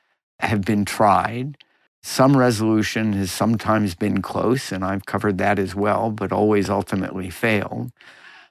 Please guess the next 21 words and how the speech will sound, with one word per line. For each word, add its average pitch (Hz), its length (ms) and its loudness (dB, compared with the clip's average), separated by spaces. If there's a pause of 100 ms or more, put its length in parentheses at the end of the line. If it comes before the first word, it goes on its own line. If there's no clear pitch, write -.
(120)
I 120 100 0
think 185 260 2
what's 165 240 0
different 156 540 0
this 127 220 0
time 107 320 0
around 90 600 -6 (720)
is 110 260 4
the 113 200 6
immediacy, 110 880 4
the 95 240 -2
visceral 101 920 0
sense 92 640 -6 (520)
in 110 180 2
which 107 320 0
people 110 680 0
on 101 240 0
both 104 260 2
sides 90 720 -2 (720)
have 107 220 0
felt 117 420 4